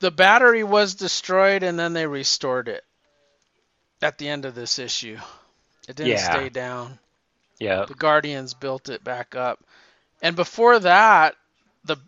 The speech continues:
Speaker 1: their batteries were running down, their charges were running out, and the Guardians charged it without a battery.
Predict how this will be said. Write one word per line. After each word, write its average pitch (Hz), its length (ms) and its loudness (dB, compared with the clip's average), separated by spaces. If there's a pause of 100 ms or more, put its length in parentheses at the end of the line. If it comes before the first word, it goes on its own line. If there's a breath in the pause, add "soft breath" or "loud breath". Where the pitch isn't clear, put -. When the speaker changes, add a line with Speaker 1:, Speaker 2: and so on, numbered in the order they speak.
(140)
Speaker 1:
their 175 160 4
batteries 165 760 2
were 147 280 -2
running 156 420 -4
down, 156 440 0
their 143 140 -6
charges 151 600 -2
were 139 120 -10
running 143 360 -6
out, 147 240 -2
and 131 100 -12
the 131 80 -10
Guardians 139 640 -4
charged 143 540 -6
it 139 240 -6
without 143 380 -2
a 143 40 -6
battery. 135 680 -6